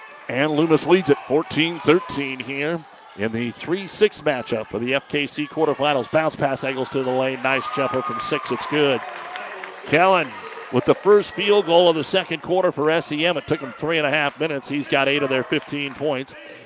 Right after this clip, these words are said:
Fifteen fourteen the lead. Loomis, isolation, Wes Tromke again, working on Eggleston, brings him all the way to the left block, can't do anything with it, has to throw it back out top to Ben Tromke, over to Nelson. Kale right wing, off the screen, pull up from fifteen, all the way down and out, no good.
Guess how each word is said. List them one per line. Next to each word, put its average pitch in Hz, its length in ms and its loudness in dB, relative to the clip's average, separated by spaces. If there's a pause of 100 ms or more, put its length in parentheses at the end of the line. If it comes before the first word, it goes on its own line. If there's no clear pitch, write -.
Fifteen 123 540 -2
fourteen 135 540 0
the 139 80 0
lead. 147 340 0 (380)
Loomis, 123 500 0
isolation, 131 680 -2
Wes 139 180 0
Tromke 147 560 -2
again, 151 340 0
working 156 280 2
on 143 200 4
Eggleston, 135 440 0
brings 135 240 -4
him 143 80 -2
all 151 160 2
the 151 40 -2
way 156 120 4
to 156 60 0
the 151 80 0
left 151 280 0
block, 160 360 4
can't 151 280 -4
do 165 160 0
anything 135 380 -6
with 127 160 -4
it, 165 100 0
has - 540 -4
to 135 100 2
throw 156 220 4
it 147 100 2
back 156 240 2
out 147 220 2
top - 280 4 (320)
to 131 100 6
Ben 190 260 2
Tromke, 131 520 -2
over 151 180 2
to 143 80 -2
Nelson. 170 460 2 (520)
Kale 147 340 2
right 143 300 2
wing, 165 240 -2
off 151 200 2
the 151 80 -4
screen, 175 380 -2
pull 160 220 4
up 160 80 2
from 151 160 -4
fifteen, 226 680 0
all 160 180 4
the 160 60 4
way 156 180 4
down 151 180 0
and 156 100 2
out, 156 240 2
no 147 180 0
good. 143 340 2